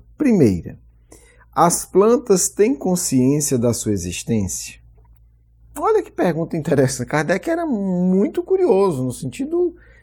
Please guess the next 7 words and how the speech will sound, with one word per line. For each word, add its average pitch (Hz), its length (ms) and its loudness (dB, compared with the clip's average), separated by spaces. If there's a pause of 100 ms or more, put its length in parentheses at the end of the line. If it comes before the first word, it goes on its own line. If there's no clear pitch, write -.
científico 254 720 0
do 311 100 2
termo, 180 400 4
muito 165 240 -2
investigativo, 190 960 0
quer 98 160 -6
dizer, 95 240 -6